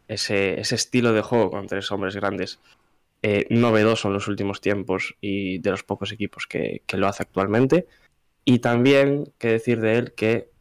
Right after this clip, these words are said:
mm, en las apuestas está como segundo en el candidato al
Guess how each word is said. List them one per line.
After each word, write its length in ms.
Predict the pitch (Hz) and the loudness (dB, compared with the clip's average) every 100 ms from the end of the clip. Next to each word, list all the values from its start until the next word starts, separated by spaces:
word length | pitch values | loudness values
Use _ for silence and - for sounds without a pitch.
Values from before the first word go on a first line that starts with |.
| _ _ _ _ _ _ _ _ _ _ | _ _ _ _ _ _ _ _ _ _
mm, 480 | 113 107 104 104 101 | -6 -4 -4 -2 2
en 160 | 110 | 4
las 200 | 110 127 | 4 2
apuestas 680 | 120 110 113 - 123 - - _ _ _ _ | 2 2 2 2 0 0 -14 _ _ _ _
está 360 | - 113 - 104 | -14 -14 -4 -2
como 480 | 104 101 104 107 - _ - | 0 2 2 2 -4 _ -10
segundo 800 | - 135 120 110 110 113 123 - _ _ _ _ _ _ _ | 0 2 4 4 2 2 0 -4 _ _ _ _ _ _ _
en 340 | 107 107 104 | 2 2 2
el 200 | 101 107 | 2 0
candidato 760 | 104 104 104 101 98 - 107 | 0 0 2 2 0 2 2
al 420 | 98 104 113 113 | 4 4 4 2